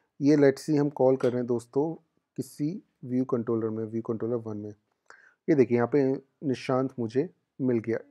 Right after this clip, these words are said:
इस आईडी से। ठीक है, अब मान लीजिए मेरा दूसरा व्यू कंट्रोलर है, व्यू कंट्रोलर टू, ठीक है, उसमें भी मैं एक्सेस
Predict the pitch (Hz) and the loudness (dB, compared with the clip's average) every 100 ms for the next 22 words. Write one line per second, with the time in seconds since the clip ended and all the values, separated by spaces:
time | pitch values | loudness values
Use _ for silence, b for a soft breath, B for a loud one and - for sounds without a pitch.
0 | - 127 123 110 113 220 - _ - - | -12 -2 0 0 -2 -8 -12 _ -20 -6
1 | 120 104 _ _ _ - - 180 - _ | -6 -6 _ _ _ -12 -8 -8 -10 _
2 | _ - 143 139 139 139 143 135 139 120 | _ -2 2 2 2 2 4 4 4 0
3 | 117 143 139 135 135 127 127 123 127 131 | -2 2 2 2 2 2 2 2 0 -2
4 | - _ _ _ _ _ _ _ _ _ | -8 _ _ _ _ _ _ _ _ _
5 | _ _ _ _ _ _ _ _ _ _ | _ _ _ _ _ _ _ _ _ _
6 | _ _ _ _ _ _ _ _ _ 123 | _ _ _ _ _ _ _ _ _ -8
7 | 123 127 120 123 123 120 117 127 - _ | -6 -4 -4 -2 -2 -4 -6 -6 -10 _
8 | _ _ _ _ - - 165 - _ _ | _ _ _ _ -14 -10 -10 -12 _ _
9 | _ 131 - 143 147 131 143 139 131 - | _ -6 -4 0 0 2 0 0 0 -2
10 | 139 | -6